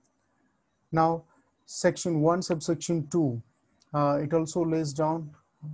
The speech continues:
and section seventy-five of this act that also correspond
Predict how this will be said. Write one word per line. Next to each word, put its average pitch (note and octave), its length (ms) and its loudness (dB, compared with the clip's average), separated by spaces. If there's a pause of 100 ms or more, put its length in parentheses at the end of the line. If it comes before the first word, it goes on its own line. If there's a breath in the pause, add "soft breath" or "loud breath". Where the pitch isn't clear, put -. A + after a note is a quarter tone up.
(100)
and D3+ 380 -2 (200)
section D3 420 -4
seventy-five D3 840 -2
of C#3+ 200 -4
this C#3+ 240 -4
act D3+ 260 -4 (160)
that C#3+ 180 -4
also D3 300 -2
correspond D3 760 -2